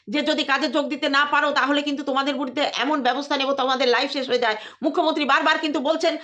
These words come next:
তার জনসভায় যে, "আমি চাই না কারোর জীবন নষ্ট হয়ে যাক, আমি যদি এদের বিরুদ্ধে কোনো অ্যাকশন নিই এদের জীবনটা নষ্ট হয়ে যাবে।" এরা কোনো দিন ভালো জায়গায়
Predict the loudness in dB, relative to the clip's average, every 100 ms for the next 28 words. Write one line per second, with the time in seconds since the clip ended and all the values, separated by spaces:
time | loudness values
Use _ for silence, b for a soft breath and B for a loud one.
0 | B -2 0 2 2 2 2 0 -4 B
1 | B -4 2 2 0 0 2 4 2 2
2 | 0 0 0 0 2 2 2 2 4 4
3 | 2 0 B -2 0 0 -2 -2 2 2
4 | 0 -2 -2 -2 -2 -2 -2 -2 0 0
5 | 0 -2 -2 -2 0 -2 2 2 2 2
6 | 0 B B B 0 2 2 0 0 0
7 | -2 -4 -4 -2 0 2 0 0